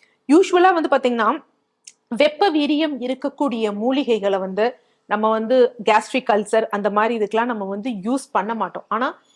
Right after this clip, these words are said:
இது அதையும் மீறும், மீறி யூஸ் பண்றோம். But அதற்குரிய காரணங்கள் என்ன அப்படின்னு தெரியல. But ரிசல்ட் இருக்கான்னா, கண்டிப்பா இருக்கு.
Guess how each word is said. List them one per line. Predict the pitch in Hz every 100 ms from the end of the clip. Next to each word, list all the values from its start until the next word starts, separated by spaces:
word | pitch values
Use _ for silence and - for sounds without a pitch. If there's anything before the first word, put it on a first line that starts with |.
| _ -
இது | 220
அதையும் | 208 208 320 269
மீறும், | 220 240 -
மீறி | 226 254 254
யூஸ் | 247 247
பண்றோம். | 208 190 262 214
But | 202
அதற்குரிய | 185 214 220 262 302 -
காரணங்கள் | 220 233 320 294 262 226
என்ன | 202 208 214
அப்படின்னு | 196 196
தெரியல. | 196 359 -
But | 214
ரிசல்ட் | 233 247 311 330 240 208
இருக்கான்னா, | 262 254 254 196 220 359 _ _ _ -
கண்டிப்பா | 233 240 - 220
இருக்கு. | 175 180